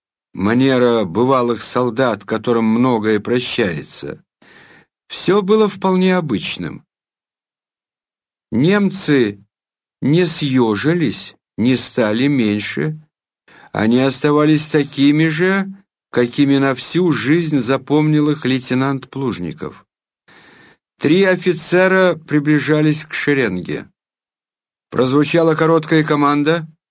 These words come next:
строй вытянулся, командир доложил шедшему первым, высокому и немолодому, видимо, старшему.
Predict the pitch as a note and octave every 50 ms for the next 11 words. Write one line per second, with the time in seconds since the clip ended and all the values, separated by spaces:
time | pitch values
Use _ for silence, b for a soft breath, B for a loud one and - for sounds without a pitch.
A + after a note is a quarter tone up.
0 | b b b b _ - - - - - - C#3+ D3+ D#3 D#3 C#3+ B2 A2+ B2 D3
1 | D3+ D3+ - D3+ D3 D#3 D#3+ D#3 D#3 - E3+ E3 D#3+ D#3+ D#3 - _ _ _ _
2 | _ _ - - B2+ C#3+ D3 D3+ D3+ D3 C#3 D#3 F3+ F3 E3 D3 D3+ D3 D3 D3+
3 | C#3 C3 D3 E3+ E3 D3+ D3 - - E3 E3 D#3 D#3 - - D#3 D#3 D#3 D3+ D3
4 | D3+ - - D#3 D3 C3+ A2+ G#2 G2 G2 F#2 E2+ D#2+ - - - - G2 B2+ B2+
5 | - - - D#3 E3+ D#3 D#3+ E3 D#3+ D#3+ D#3+ D#3+ D3 - B2 C#3+ C#3 C#3 C3+ C3
6 | C3 B2+ B2+ B2 A#2+ A2+ B2+ C3+ C#3 C#3 C#3+ D3 C#3 B2+ E2 F#2+ A2 C3+ C3+ C3
7 | C3 C3 C3+ C3 B2+ - - - A#2 G2 F#2 F2 - - F2+ F#2 F#2 F#2+ F#2 F2+
8 | -